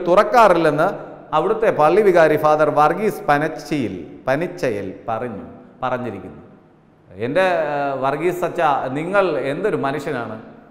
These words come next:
ഒരു മൃതദേഹത്തോട് അനാദരവ് കാണിച്ചിട്ട് താങ്കൾ എന്ത് ദൈവിക വൃത്തിയാണ് നടത്തുന്നത്? എനിക്ക് മനസ്സിലാകുന്നില്ല. എന്നാൽ സൈനികൻ്റെ മൃതദേഹവുമായി എത്തിയപ്പോൾ വാതിലുകൾ തുറന്നു കിടക്കുന്നത് കണ്ട് എതിർപ്പില്ലെന്നാണ് ബന്ധുക്കൾ കരുതിയത്. ഈ സാഹചര്യത്തിൽ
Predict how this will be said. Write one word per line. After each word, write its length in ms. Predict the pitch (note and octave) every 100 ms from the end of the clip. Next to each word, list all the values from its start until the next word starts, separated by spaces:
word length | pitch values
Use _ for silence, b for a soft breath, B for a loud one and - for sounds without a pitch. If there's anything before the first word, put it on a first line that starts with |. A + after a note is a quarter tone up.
| _
ഒരു 140 | D3 A3+
മൃതദേഹത്തോട് 760 | G#3 A3 B3 B3+ A#3+ A#3+ A#3+ A3
അനാദരവ് 540 | G#3 G#3+ G#3+ G#3+ G3
കാണിച്ചിട്ട് 420 | G3+ F#3+ G3 G3
താങ്കൾ 400 | F3 F3+ G3 F#3
എന്ത് 340 | E3 E3+ G3 F3+
ദൈവിക 320 | F3 F#3+ F#3+
വൃത്തിയാണ് 540 | E3+ D#3+ E3 D3 D3
നടത്തുന്നത്? 400 | D3+ C3+ C#3 B2
എനിക്ക് 200 | A#2+ E3+
മനസ്സിലാകുന്നില്ല. 680 | F#3 C#3 C3 B2+ A2+ A2 F#2+ - B D#3+
എന്നാൽ 240 | A3 C4+
സൈനികൻ്റെ 520 | A3+ A3 B3+ C#4 C4+
മൃതദേഹവുമായി 680 | A#3+ A3+ A3+ A3+ G#3 A3 G#3
എത്തിയപ്പോൾ 460 | G3+ G3 F3+ F#3 F3+
വാതിലുകൾ 540 | E3+ G3+ A3 A3+ A3 F#3
തുറന്നു 260 | F#3+ A3+ A#3+
കിടക്കുന്നത് 480 | A3 A3 G3 F#3+ F3+
കണ്ട് 200 | E3+ E3+
എതിർപ്പില്ലെന്നാണ് 880 | E3+ F3+ A#3 A3 F#3 E3+ D#3 D3 C#3
ബന്ധുക്കൾ 560 | C3+ D3+ F3+ - C#3 -
കരുതിയത്. 600 | A#2 B2 B2 G2 A#2 - B B B
ഈ 100 | G3+
സാഹചര്യത്തിൽ 800 | B3 C4 A#3+ A#3 A3 G#3+ G3+ F#3+